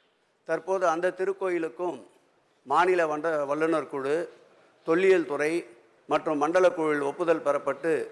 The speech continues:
மதிப்பீடுகள் தயார் செய்யப்பட்டு வருகின்றன. இது ஆயிரம் ஆண்டுகளுக்கு மேற்பட்ட திருக்கோயில். மாண்புமிகு தமிழக முதல்வர் அவர்கள் ஆட்சி பொறுப்பேற்ற பிறகுதான் இந்த ஆயிரம் ஆண்டுகளுக்கு மேற்பட்ட வருமானம் இல்லாத திருக்கோயிலுக்கு ரூபாய்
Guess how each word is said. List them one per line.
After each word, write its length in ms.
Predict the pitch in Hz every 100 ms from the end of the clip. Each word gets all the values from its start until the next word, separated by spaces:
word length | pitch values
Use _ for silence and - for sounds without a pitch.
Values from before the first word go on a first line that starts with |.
| - -
மதிப்பீடுகள் 500 | 151 175 170 151 139
தயார் 300 | 135 147 151
செய்யப்பட்டு 440 | 147 131 131 -
வருகின்றன. 560 | 123 120 117 117 123 160 - - _ _ _ _ 170
இது 120 | 170
ஆயிரம் 440 | 156 196 202 190
ஆண்டுகளுக்கு 480 | 185 190 190 180 170
மேற்பட்ட 420 | 160 165 160 151
திருக்கோயில். 680 | - 151 147 143 135 151 170 - - _ _ _ _
மாண்புமிகு 400 | 151 165 165 180
தமிழக 360 | 185 165 185 180
முதல்வர் 360 | 160 160 151 147
அவர்கள் 260 | 143 131
ஆட்சி 240 | 160 165 180
பொறுப்பேற்ற 520 | 156 143 147 143 135
பிறகுதான் 640 | 135 135 156 147 113 - - _ _ _ _
இந்த 140 | 156
ஆயிரம் 380 | 143 180 208 196
ஆண்டுகளுக்கு 560 | 196 202 202 185 190 170
மேற்பட்ட 760 | 170 170 160 - 151 139 120 - 135
வருமானம் 500 | 160 202 208 185 170
இல்லாத 320 | 165 165 156
திருக்கோயிலுக்கு 920 | - 165 160 160 143 139 170 147 120 - - _ _ -
ரூபாய் 520 | 180 175 165 143